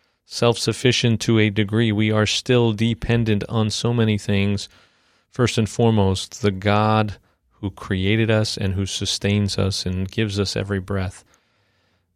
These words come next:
So when we get to the end of our lives, we start to see once again that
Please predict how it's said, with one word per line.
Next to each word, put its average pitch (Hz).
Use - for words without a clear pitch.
So 101
when 98
we 101
get 101
to 101
the 98
end 117
of 101
our 98
lives, 95
we 98
start 98
to 98
see 101
once 98
again 98
that 92